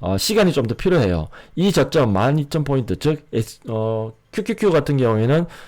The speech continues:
이백구십사 달러, 그러니까 이백구십이 달러 정도 되네요. 이 선을 깨지 않는 범위 내에서 이렇게, 어, 지금 다음 주 초반까지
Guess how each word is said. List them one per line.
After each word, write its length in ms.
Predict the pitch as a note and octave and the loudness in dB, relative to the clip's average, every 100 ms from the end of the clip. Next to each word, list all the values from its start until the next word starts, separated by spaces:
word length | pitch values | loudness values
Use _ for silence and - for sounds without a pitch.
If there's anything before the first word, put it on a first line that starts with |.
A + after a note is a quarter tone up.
| - | -6
이백구십사 840 | A2 D3 F#3 F#3 E3+ - B2 B2 - | 0 2 4 2 -2 -2 0 0 0
달러, 440 | C#3 C3+ B2+ G#2+ | 2 4 4 4
그러니까 200 | F#2 E2+ | 2 0
이백구십이 640 | A2 A#2 D3 E3+ E3+ A#2+ C3+ | 2 4 4 2 0 0 0
달러 220 | E3 C#3+ | 2 2
정도 200 | G#2 G2+ | 2 0
되네요. 420 | F2+ E2+ D#2+ G2+ D3 - - - | -2 -2 0 -2 -4 -12 -16 -4
이 240 | D#3+ G3+ | 2 2
선을 440 | F#3+ G3 F#3 F#3 F#3 - - | 2 2 4 2 0 -10 -4
깨지 280 | F#3 G#3+ G3 | 2 2 4
않는 260 | D#3 D3+ | 4 2
범위 260 | C3 A2+ C3+ | 2 2 2
내에서 500 | C3+ G2 F#2+ A#2 C#3+ - - | 2 0 0 0 0 -4 -10
이렇게, 480 | - A2 - G2+ D#2+ _ _ - | -6 -6 -2 -4 -4 _ _ -12
어, 480 | F#2 F2+ E2+ E2 E2 | -6 -4 -4 -6 -10
지금 360 | - B2 B2 B2+ _ _ _ - | -6 -2 -2 -4 _ _ _ -2
다음 300 | B2 B2+ B2 | 0 2 0
주 480 | - G#2+ G#2 G2 F#2 - _ _ _ - | -2 0 0 0 -4 -8 _ _ _ -14
초반까지 920 | - E3+ C4 F3+ D3+ - F2 G2+ F3 | 0 2 4 2 0 -2 0 0 -2